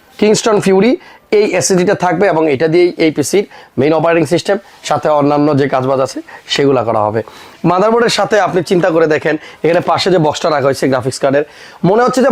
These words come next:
মাদারবোর্ড থেকে গ্রাফিক্স কার্ডের বক্সটাই বড়। আর গ্রাফিক্স কার্ডটাও কিন্তু সেম Oras সিরিজের, Oras Master,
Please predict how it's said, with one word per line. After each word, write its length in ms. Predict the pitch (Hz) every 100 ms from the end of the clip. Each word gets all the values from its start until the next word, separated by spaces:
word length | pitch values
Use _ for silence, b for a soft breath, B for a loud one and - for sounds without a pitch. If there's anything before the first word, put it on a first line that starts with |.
| 180
মাদারবোর্ড 360 | 156 180 190 -
থেকে 160 | 226 254 262 170 _ - 131
গ্রাফিক্স 280 | 165 175 -
কার্ডের 200 | 208 190 151
বক্সটাই 300 | - 160 143
বড়। 120 | 127 101 B B B B _ - 135
আর 80 | 131
গ্রাফিক্স 220 | 180 196
কার্ডটাও 220 | 262 - 247
কিন্তু 160 | 254 247 -
সেম 140 | 165 127 101 - 147
Oras 180 | 151 147
সিরিজের, 340 | 139 120 117 98 B B 160
Oras 200 | 180 185 160
Master, 260 | 147 -